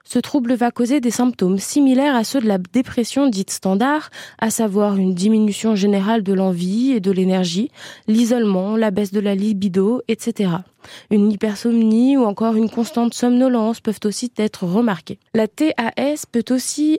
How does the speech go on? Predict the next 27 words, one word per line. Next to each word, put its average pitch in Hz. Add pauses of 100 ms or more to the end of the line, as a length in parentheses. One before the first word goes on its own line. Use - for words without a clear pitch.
influer 285
sur 226
l'appétit, 226 (100)
en 196
particulier 214
provoquer 247
des 196
envies 202
de 202
sucrer, 196 (340)
ainsi 202
que 240 (280)
faire 190
baisser 208
l'estime 240
de 190
soi. - (120)
On 240
considère 226
qu'une 277
personne 190
est 262
atteinte 190
de 208
troubles 247
affectifs 208
saisonniers 208